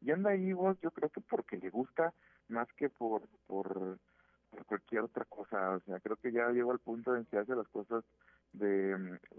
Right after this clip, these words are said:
eh, por sentimiento, por sensibilidad, más que por andar buscando.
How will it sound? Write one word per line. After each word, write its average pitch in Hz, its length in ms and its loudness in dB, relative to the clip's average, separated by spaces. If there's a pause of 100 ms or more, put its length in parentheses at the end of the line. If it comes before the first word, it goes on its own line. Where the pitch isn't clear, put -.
eh, - 140 -8
por 107 180 -2
sentimiento, 98 580 -2
por - 160 -6
sensibilidad, 95 680 -2 (400)
más 104 240 -4
que 120 140 -2
por 98 260 -6
andar 101 220 -2
buscando. 101 680 -4